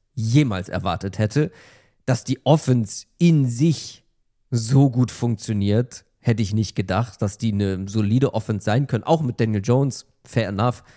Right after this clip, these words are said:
Aber die sind Platz eins in E P A per Play. Wir haben vor ein paar Wochen das Offense-Ranking gemacht, wo, er, wo sie bei mir auf eins, bei dir auf zwei waren. Aber auch die Defense spielt besser, als ich das gedacht hätte. Auch die sind Platz zehn immerhin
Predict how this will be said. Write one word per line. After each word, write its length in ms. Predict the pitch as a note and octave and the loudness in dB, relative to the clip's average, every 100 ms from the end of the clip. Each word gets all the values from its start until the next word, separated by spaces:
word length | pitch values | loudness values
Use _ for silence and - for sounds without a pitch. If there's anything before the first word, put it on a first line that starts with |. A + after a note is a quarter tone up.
| _ _ _ _ | _ _ _ _
Aber 80 | G2+ | -4
die 100 | G#2 | 0
sind 140 | B2+ C3 | 0 0
Platz 220 | B2 - | 0 0
eins 340 | A#2 C3 A2+ | 2 2 2
in 280 | G#2 F#2+ E2 | -4 -6 -6
E 100 | A#2 | -6
P 260 | G#2+ G#2 G2 | -2 0 0
A 40 | |
per 160 | F#2 G2 | -2 -2
Play. 260 | A2+ C3 | 4 4
Wir 120 | G#2+ F#2+ | 4 0
haben 120 | F#2+ | -2
vor 160 | G#2+ | -4
ein 40 | G2 | 0
paar 180 | G#2 F2+ | 0 0
Wochen 260 | A#2 A2 | 0 -2
das 260 | G2 - - - _ _ _ | -4 -6 -14 -20 _ _ _
Offense-Ranking 760 | A#2+ C#3+ B2+ - A2+ G#2 G2+ F#2+ | 0 2 0 -2 -2 -2 -2 -4
gemacht, 340 | F#2 F#2+ G#2 G#2+ | -2 -4 -4 -8
wo, 280 | G2 G2 | -4 0
er, 320 | G2 G2 F#2+ D2 | 0 0 -2 -4
wo 80 | G2+ | -6
sie 120 | G2 | -6
bei 120 | G2 G2 | -2 -2
mir 180 | G2+ | 0
auf 180 | G#2 - | 0 0
eins, 240 | G#2+ A2+ - | -2 -2 -2
bei 100 | G2 | -4
dir 160 | F#2 | -2
auf 100 | F2+ | -6
zwei 400 | - - G#2 B2 | -8 -4 0 0
waren. 240 | F2+ F#2+ G#2+ - - | 0 -4 -6 -12 -8
Aber 160 | - F3 | 0 2
auch 80 | |
die 160 | E3+ G3 | 2 0
Defense 400 | G3 B3+ D#4+ - | 0 0 -2 -6
spielt 300 | - A2+ G2+ | -2 -2 0
besser, 220 | A#2 A2 | -2 -2
als 180 | G2+ G2 | -4 -4
ich 80 | F#2+ | -6
das 180 | G2 - | -6 -6
gedacht 380 | F#2+ F2+ - | -6 -6 -6
hätte. 260 | F2+ - D2 | -8 -6 -6
Auch 120 | F2+ | -4
die 180 | G#2 E3 | 0 2
sind 260 | G3+ B2 - | 2 -2 -2
Platz 320 | F#2+ - - | -4 -4 -12
zehn 340 | - C3 F3+ | 0 2 2
immerhin 380 | G#2 G2 G2 F#2+ | 0 -2 -2 -4